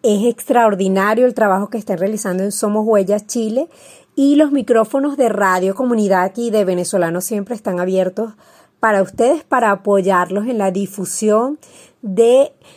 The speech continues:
cualquier información de interés sobre las actividades que ustedes realicen. Quería pedirles algún mensaje final para los venezolanos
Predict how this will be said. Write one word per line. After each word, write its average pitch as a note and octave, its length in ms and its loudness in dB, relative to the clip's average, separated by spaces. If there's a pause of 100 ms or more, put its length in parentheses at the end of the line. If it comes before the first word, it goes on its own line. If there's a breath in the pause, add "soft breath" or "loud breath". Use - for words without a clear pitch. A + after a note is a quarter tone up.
(140 soft breath)
cualquier A#3 340 0
información C#4 600 0
de B3+ 80 4
interés B3+ 440 2
sobre C4+ 220 0
las A3 140 0
actividades G3 600 0
que B3 100 -4
ustedes F#3+ 420 0
realicen. F#3+ 480 -2 (500 loud breath)
Quería G#3 640 2
pedirles C4 760 0
algún G#3 360 -2
mensaje B3+ 720 -2
final A3+ 600 0
para C4+ 200 -2
los G#3+ 140 -2
venezolanos G3+ 840 -2